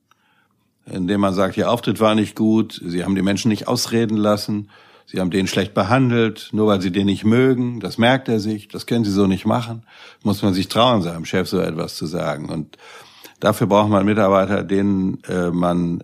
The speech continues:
äh, denen man abfordert, dass sie das tun. Vielleicht nicht, wenn alle anderen dabei sind, vielleicht in einer bestimmten Gesprächsatmosphäre, äh, und natürlich wissen, dass man der Chef ist. Aber, äh,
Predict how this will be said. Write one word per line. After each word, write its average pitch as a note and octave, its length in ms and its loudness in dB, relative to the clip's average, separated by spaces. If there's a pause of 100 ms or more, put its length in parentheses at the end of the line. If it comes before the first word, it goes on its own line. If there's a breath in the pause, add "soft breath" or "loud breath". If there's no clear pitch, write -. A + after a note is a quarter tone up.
äh, F2 240 -6 (280)
denen G2 140 -2
man E2+ 160 -2
abfordert, F2 640 0
dass F2 140 -2
sie F#2 100 -2
das D#2+ 200 -4
tun. D2 260 -6
Vielleicht D2 420 -6
nicht, - 220 -8 (180 loud breath)
wenn F2 140 -2
alle E2+ 240 -2
anderen E2 280 -2
dabei A#2+ 400 2
sind, A#2+ 260 0
vielleicht D#2+ 300 -4
in D#2+ 120 -2
einer D#2+ 220 -4
bestimmten D#2+ 340 -4
Gesprächsatmosphäre, F#2 1200 -4 (800 loud breath)
äh, F2+ 180 0
und F#2 200 -2
natürlich F2 460 0
wissen, A2+ 280 2
dass F#2 340 -2
man F2+ 160 0
der F2+ 100 0
Chef C3 280 0
ist. - 280 -12
Aber, F#2 360 0 (640 loud breath)
äh, F2+ 280 -4